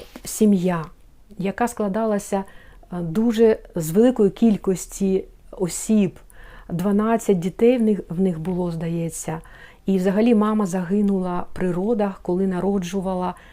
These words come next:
Народжувала вона майже щороку. І, ем,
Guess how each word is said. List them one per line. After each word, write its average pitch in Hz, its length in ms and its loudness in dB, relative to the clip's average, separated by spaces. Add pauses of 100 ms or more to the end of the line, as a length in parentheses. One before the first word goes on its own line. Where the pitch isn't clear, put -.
(100)
Народжувала 190 600 2
вона 180 280 -2
майже 175 360 -4
щороку. 226 680 -2 (800)
І, 190 280 4 (140)
ем, 175 420 -2